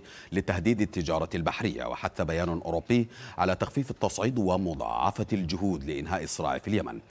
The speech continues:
البرلمان العربي والجامعة العربية بدورهما دان الهجوم الذي اعتبرته الجامعة العربية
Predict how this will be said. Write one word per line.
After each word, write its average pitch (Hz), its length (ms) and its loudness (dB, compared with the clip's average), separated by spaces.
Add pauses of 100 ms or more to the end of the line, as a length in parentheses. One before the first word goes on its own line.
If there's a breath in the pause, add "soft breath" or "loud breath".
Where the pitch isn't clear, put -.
(400 loud breath)
البرلمان 87 460 2
العربي 78 400 2
والجامعة 80 540 0
العربية 80 480 2
بدورهما 80 760 -2
دان 80 340 -2
الهجوم 87 560 0
الذي 67 260 -6
اعتبرته 82 420 -4
الجامعة 73 500 -4
العربية 76 480 0